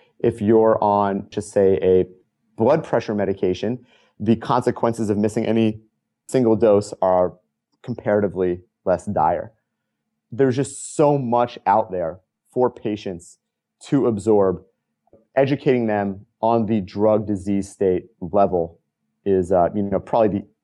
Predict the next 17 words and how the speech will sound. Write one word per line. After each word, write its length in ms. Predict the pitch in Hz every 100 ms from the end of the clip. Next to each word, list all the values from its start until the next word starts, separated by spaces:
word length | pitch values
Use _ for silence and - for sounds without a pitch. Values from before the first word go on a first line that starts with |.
| 143
easiest 460 | 139 107 101 92
way 180 | 95 90
to 80 | 87
get 200 | 85 87
them 180 | 90 85
to 260 | - 85 80 _
take 220 | - 92
their 120 | 87 85
meds 480 | 82 80 - - _ _ _ -
in 100 | 113
a, 140 | 101
in 120 | 98
a 60 | 104
short 300 | 92 107 -
period 180 | 98 82
of 100 | -
time. 180 | 85